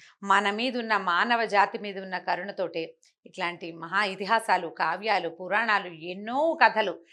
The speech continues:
ఎన్నో పూజా విధానాలు, వ్రత విధానాలు, భగవంతుణ్ణి చేరుకునే మార్గాలు ఎన్ని ఉపదేశించారో మనకి. ఈ అత్రి మహర్షి ఈయన ఏం చేశాడంటే, "నాయనా, నీ పాప నివారణకి నువ్వు తపస్సు చెయ్యి" అని చెప్పి అతన్ని తపస్సుకి కూర్చోబెట్టి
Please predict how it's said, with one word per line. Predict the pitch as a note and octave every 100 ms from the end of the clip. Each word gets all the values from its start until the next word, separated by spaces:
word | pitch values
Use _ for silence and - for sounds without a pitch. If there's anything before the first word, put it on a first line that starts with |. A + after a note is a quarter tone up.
| - -
ఎన్నో | F#3+ G#3+ B3 D#4 A#3
పూజా | B3+ A#3+ A3+
విధానాలు, | A3 F#3+ G3 F3+ E3+
వ్రత | E3+ F3
విధానాలు, | A#3+ B3 A3+ G3 F3 E3
భగవంతుణ్ణి | F3+ G#3+ D4 D4+ C#4+ C4
చేరుకునే | B3 G#3+ G#3+ G3+
మార్గాలు | F3 F3 G3 G3 G3+ F#3 - - _
ఎన్ని | F#3 F#3 A#3
ఉపదేశించారో | B3+ A#3 B3 C#4 C#4 A3 A3+ G3+ F#3
మనకి. | D3+ D3+ _ _ _ _ _ G#3+
ఈ | G#3
అత్రి | F#3+ F#3 C4+
మహర్షి | C4 A3+ - F#3 E3+ - _ _
ఈయన | F#3+ F3+
ఏం | F#3+ G#3
చేశాడంటే, | F#3+ F3+ F3 A#3
"నాయనా, | G3 F3+ G#3
నీ | G3
పాప | F#3 G3 A#3 C4
నివారణకి | A#3 G#3 F3 D#3+ D3 E3 D#3 _ _ _ G#3
నువ్వు | F#3+ F3+ E3 - _ -
తపస్సు | - B3 G#3+
చెయ్యి" | E3 - - _ _ _ _
అని | E3 E3
చెప్పి | - D4+ E4+ - _ -
అతన్ని | G3 G3+ F#3+
తపస్సుకి | F3+ A#3 D4+ D4 - G#3+
కూర్చోబెట్టి | - F3+ - F#3 F#3 D#4 G4